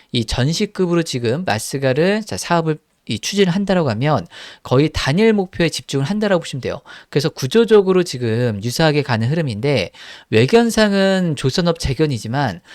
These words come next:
본질적으로는 이제 국가 안보입니다, 이게. 그래서 규모가 확대가 되는 부분인데, 중국과 이 패권 전쟁이고 자원이 쏠리고 구조적인 메커니즘은 사실상 전시와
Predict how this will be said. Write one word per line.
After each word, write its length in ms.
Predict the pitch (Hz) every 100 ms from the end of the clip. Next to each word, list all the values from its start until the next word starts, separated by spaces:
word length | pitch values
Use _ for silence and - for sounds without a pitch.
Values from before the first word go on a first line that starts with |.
| - -
본질적으로는 920 | 143 165 233 233 208 190 185 175 175
이제 140 | 127
국가 460 | 117 - - 165 95
안보입니다, 420 | 117 151 131 98
이게. 300 | 95 95 - -
그래서 200 | 131 127
규모가 440 | - 139 160 151
확대가 400 | 147 214 214 196
되는 220 | 147 131
부분인데, 680 | 120 110 110 92 135 135 92 - - -
중국과 720 | - 139 160 202 196 - 180
이 80 | 147
패권 420 | 123 - - 254
전쟁이고 680 | 214 175 165 156 147 185 214
자원이 420 | 226 - 120 139 135
쏠리고 640 | - 196 190 127 120 214 - -
구조적인 540 | - 131 175 170 170 143
메커니즘은 680 | 104 - 143 131 127 170 202
사실상 500 | - 208 208 196 170
전시와 640 | - 117 120 139 104 190